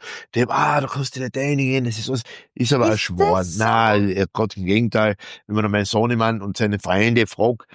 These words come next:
Speaker 2: Na,
Speaker 1: da
Speaker 2: aber
Speaker 1: wird
Speaker 2: ich
Speaker 1: jeder
Speaker 2: meine,
Speaker 1: sagen,
Speaker 2: gibt's
Speaker 1: also
Speaker 2: wirklich bei uns in Wolfsberg Leute, die sagen, „Boah, da kannst du nicht
Speaker 1: Ja,
Speaker 2: hingehen“?
Speaker 1: natürlich, die wird's immer geben, die wird's da immer haben. Silvia, die, das sind Leute, die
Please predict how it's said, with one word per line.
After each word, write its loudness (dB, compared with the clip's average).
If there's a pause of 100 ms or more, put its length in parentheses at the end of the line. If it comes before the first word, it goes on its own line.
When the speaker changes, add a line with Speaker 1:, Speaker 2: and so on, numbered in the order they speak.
(120)
Speaker 2:
Na, 2
Speaker 1:
da 4
Speaker 2:
aber 6
Speaker 1:
wird 4
Speaker 2:
ich 2
Speaker 1:
jeder 4
Speaker 2:
meine, 4
Speaker 1:
sagen, 2
Speaker 2:
gibt's -4
Speaker 1:
also -2
Speaker 2:
wirklich 0
bei -2
uns -2
in -2
Wolfsberg -2
Leute, 2
die -8
sagen, -4
„Boah, 2
da -4
kannst -8
du -6
nicht -10
Speaker 1:
Ja, -8
Speaker 2:
hingehen“? 2
Speaker 1:
natürlich, 0
die -4
wird's -4
immer 0
geben, -2
die -4
wird's 0
da 2
immer 0
haben. 0 (240)
Silvia, 2
die, 2
das -2
sind 0
Leute, 2
die 2